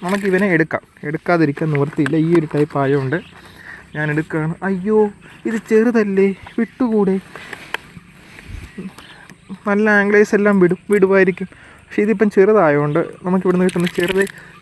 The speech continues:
ചെറുതേ ഉള്ളതുകൊണ്ട് നമുക്ക് വേറെ ഓപ്ഷൻസ് ഇല്ല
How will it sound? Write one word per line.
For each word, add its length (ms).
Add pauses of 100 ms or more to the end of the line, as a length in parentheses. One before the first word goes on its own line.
ചെറുതേ 280
ഉള്ളതുകൊണ്ട് 640 (240)
നമുക്ക് 560
വേറെ 180
ഓപ്ഷൻസ് 460
ഇല്ല 220